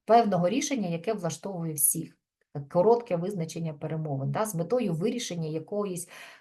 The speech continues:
е, задачі, проблеми або досягнення, е, якихось домовленостей. А фасилітація допомагає лідеру проводити ефективні з-, зустрічі з багатьма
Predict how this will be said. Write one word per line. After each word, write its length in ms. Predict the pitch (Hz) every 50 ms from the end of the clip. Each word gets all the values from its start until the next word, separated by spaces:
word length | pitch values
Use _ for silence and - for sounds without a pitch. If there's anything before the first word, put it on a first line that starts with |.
| _ - -
е, 100 | 151 147
задачі, 460 | 160 175 170 196 247 277 269 - -
проблеми 520 | - - 175 170 160 180 233 262 240 208
або 120 | 170 160 170
досягнення, 760 | 160 170 160 - 208 220 247 240 226 214 196 175 165 160 165
е, 240 | - 170 165 - 165
якихось 440 | 165 165 160 - 233 226 - 196 156
домовленостей. 1000 | 151 175 185 185 196 214 196 160 147 143 139 135 - 139 - - 139 139 - _ _ - - - - - _ _
А 200 | - 226 247 233
фасилітація 1040 | - - 208 208 208 - 208 180 175 - 302 320 392 427 415 - - 214 185 165 160
допомагає 800 | 165 208 208 214 220 208 202 202 233 285 294 262 233 214 208 196
лідеру 420 | 226 285 330 - - 220 202 190
проводити 560 | - - 208 220 233 294 285 262 240 - - 220
ефективні 540 | 214 214 214 208 - - 294 277 240 220
з-, 300 | 196 175 165 170 170 -
зустрічі 520 | - - 247 285 - - 285 254 - - 208
з 80 | 175
багатьма 1040 | 170 165 202 247 277 277 277 294 294 294 - - 233 226 226 226 185 160 147 139 -